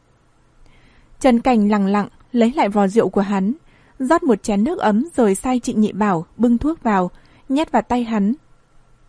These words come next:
"Ra, uống thuốc đi, rồi nghỉ ngơi sớm." "Không uống."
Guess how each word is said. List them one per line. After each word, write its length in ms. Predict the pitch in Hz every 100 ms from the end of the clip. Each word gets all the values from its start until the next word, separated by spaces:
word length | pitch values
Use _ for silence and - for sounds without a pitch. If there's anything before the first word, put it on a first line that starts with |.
| _ _ _ _ _ _ _ _ _ _ _
"Ra, 380 | 247 226 240 240 - _
uống 260 | - 233 214
thuốc 240 | 269 302
đi, 240 | 240 254 247 _ _ _ _
rồi 280 | 233 226 220
nghỉ 180 | 226
ngơi 220 | 196 254 262
sớm." 400 | 254 214 220 311 _ _ _ _ _ _ _ _ _ _
"Không 340 | _ - 233 226
uống." 340 | 220 208 254